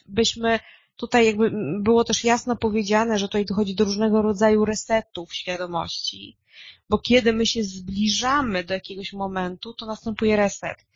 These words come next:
Dlatego jesteśmy, nam się wydaje, że od dwóch iluś tam tysięcy lat jesteśmy ciągle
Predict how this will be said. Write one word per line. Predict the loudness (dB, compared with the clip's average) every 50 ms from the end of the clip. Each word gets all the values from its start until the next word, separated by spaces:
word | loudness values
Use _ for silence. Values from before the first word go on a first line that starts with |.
| _ -20 -20 -20 -20 _ _ 2
Dlatego | 4 4 4 4 4 6 6
jesteśmy, | 6 6 4 0 -2 -2 -2 0 0 0 2 2 2 0 -2 -2
nam | -2 0 0
się | 0 -2 -2
wydaje, | -4 0 2 4 4 4 2 0 -2
że | -4 -6
od | -8 -8 -12
dwóch | -14 -10 -4 -2 0 2 2 0 -2 -4 -6
iluś | -4 -4 -4 -2
tam | -2 -2 -2 -2
tysięcy | -4 -8 -8 -6 -6 -8 -8 -8 -4 0
lat | 0 2 2 0 -2
jesteśmy | -6 -8 -8 -10 -12 -12 -12 -12 -12
ciągle | -10 -10 -10 -8 -6 -2 0 0 0 0